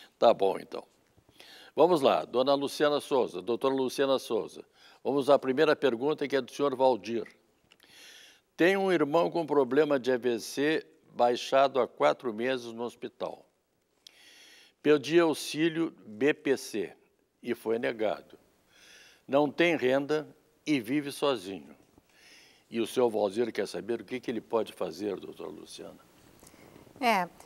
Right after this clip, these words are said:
Speaker 2: pelo relato do senhor Valdir, realmente o irmão dele, por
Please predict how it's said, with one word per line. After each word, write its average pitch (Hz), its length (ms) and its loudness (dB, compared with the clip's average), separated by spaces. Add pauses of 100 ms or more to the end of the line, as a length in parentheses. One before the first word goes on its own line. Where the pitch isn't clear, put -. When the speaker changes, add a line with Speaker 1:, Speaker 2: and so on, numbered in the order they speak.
(120)
Speaker 2:
pelo 220 320 0
relato 208 420 4
do 220 100 -8
senhor 202 220 -6
Valdir, 202 580 -2 (280)
realmente 233 420 2
o - 20 4
irmão 226 240 0
dele, 220 260 -2
por 233 520 -4